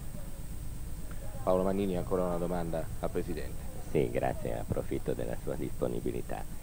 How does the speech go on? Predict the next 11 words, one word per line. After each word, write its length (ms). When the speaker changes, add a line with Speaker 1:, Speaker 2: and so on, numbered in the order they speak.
Speaker 2:
Eh, 540
mentre 580
è 40
in 120
corso 340
il 80
campionato 580
italiano 520
qui 140
a 80
Salice, 500